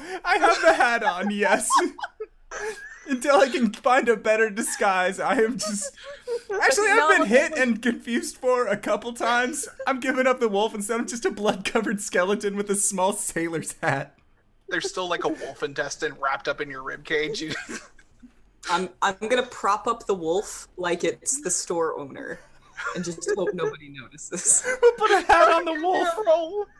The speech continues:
Speaker 3: Give me a roll.
Speaker 4: Yeah, put a, put a hat on the wolf. Am I rolling for this?
Speaker 3: Yeah, give me a roll. <laughs>
Speaker 4: <laughs> Oh my god.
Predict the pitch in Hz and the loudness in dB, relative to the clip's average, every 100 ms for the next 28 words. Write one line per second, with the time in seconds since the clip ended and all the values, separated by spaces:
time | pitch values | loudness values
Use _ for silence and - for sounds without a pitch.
0 | - 339 466 539 - 269 - 247 - - | -10 -4 -2 0 4 2 4 0 -2 -8
1 | - - 359 294 285 240 247 208 190 370 | -20 -14 -12 -4 0 0 0 -2 -2 -2
2 | 349 - 311 453 427 427 508 - 392 - | -2 -4 -4 -8 -6 -8 -10 -12 -14 -14
3 | - - 659 202 233 254 208 247 277 277 | -16 -14 -8 -4 -2 0 2 2 0 -4
4 | 381 415 480 - - - 254 - 262 302 | -2 -2 4 4 6 4 2 2 0 2
5 | 523 - - - 622 - 571 494 554 571 | 0 0 -8 -6 -6 -2 -4 -2 -4 0
6 | - 659 - - - 571 - 587 453 539 | -2 0 -6 -6 -10 -8 -4 0 0 0
7 | 659 - 571 453 640 659 659 762 - _ | -2 -4 -2 -2 -2 -8 -6 -8 -8 _
8 | _ _ - - - - _ 494 587 - | _ _ -20 -20 -20 -20 _ 2 2 0
9 | - 622 - 539 - 508 - 466 - - | -4 -4 -2 -6 -4 -10 -10 -12 -10 -8
10 | 587 605 554 480 427 427 415 381 359 349 | -6 -4 -4 -6 -4 0 0 0 0 0
11 | 370 359 359 | 0 2 2